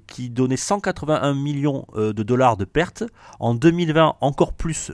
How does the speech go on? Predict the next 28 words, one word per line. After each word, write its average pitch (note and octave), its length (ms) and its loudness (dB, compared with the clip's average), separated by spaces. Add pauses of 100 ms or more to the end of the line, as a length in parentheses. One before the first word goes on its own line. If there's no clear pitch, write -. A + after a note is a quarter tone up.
deux B2 200 4
cent F#3 280 -4
soixante-treize C#3+ 580 -4
millions C3+ 360 -4
de G#2+ 100 -4
pertes. - 380 -4 (540)
Euh, A#2 320 2
et A#2+ 160 2
encore C3+ 320 2 (100)
à, B2+ 180 2 (120)
euh, A#2 260 0
cent F#3 200 0
trente E3+ 240 -4
et D3 40 4
un C#3 120 0
millions, B2+ 400 -4
ça A#2 140 -4
baisse, B2 380 -4 (320)
euh, G#2 300 0
attendue C#3+ 440 2
pour G#2+ 240 -6
deux D#3 160 4
mille F3+ 220 -2
vingt A#2+ 320 2
et A#2+ 60 2
un. E2 100 -4 (200)
Donc, A#2+ 300 -2
euh, G#2+ 100 2